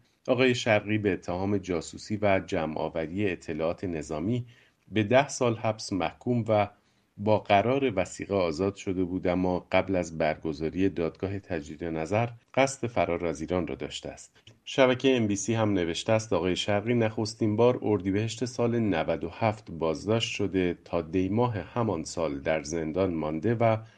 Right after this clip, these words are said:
پس از آزادی به قید وثیقه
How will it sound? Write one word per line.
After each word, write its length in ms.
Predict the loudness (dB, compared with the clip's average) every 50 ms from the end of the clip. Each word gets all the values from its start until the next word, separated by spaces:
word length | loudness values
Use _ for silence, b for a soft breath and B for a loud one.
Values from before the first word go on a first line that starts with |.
| B B B B B _
پس 220 | 0 2 4 4
از 160 | 2 2 2 0
آزادی 540 | 2 2 2 2 2 2 0 0 0 -2
به 140 | 0 0 -2
قید 340 | 0 2 0 2 2 2 2
وثیقه 540 | 2 0 -2 -2 -4 -6 -4 -2 -2 -4 -4